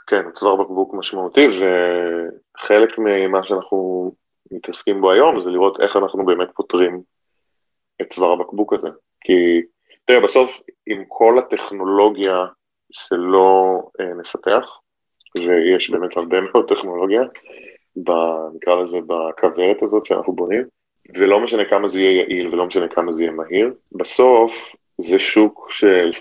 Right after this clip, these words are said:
רק בארצות הברית מדברים על פוטנציאל של אלפי מתקנים. עכשיו, זה אומר שאם אתה לא יודע להקים, נקרא לזה, מאות מתקנים ביום, בעוד, אה, נקרא לזה,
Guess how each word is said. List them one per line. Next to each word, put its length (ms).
רק 220
בארצות 360
הברית 380
מדברים 380
על 60
פוטנציאל 600
של 280
אלפי 360
מתקנים. 400
עכשיו, 220
זה 180
אומר 300
שאם 260
אתה 160
לא 120
יודע 220
להקים, 580
נקרא 180
לזה, 340
מאות 420
מתקנים 500
ביום, 480
בעוד, 400
אה, 200
נקרא 180
לזה, 340